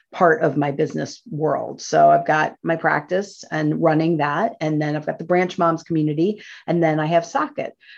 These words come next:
Um, and so each day I kind of try to figure out, okay, how much energy am I gonna give towards each of these,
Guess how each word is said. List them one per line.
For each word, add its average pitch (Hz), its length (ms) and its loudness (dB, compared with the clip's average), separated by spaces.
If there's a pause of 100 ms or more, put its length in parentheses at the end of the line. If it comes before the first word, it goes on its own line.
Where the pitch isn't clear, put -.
(140)
Um, 156 560 2 (200)
and 180 180 0
so 196 180 4
each 233 200 0
day 170 320 6
I 170 60 2
kind 170 280 -4
of 165 80 -4 (180)
try 160 180 4
to 160 60 -6
figure 156 200 0
out, 160 140 4
okay, 202 300 -2
how 185 160 -4
much 185 240 -4
energy 175 380 0
am 151 100 -2
I 156 80 -4
gonna 147 240 -4
give 175 400 0
towards 151 520 -2
each 170 220 -8
of 151 140 -4
these, 151 480 0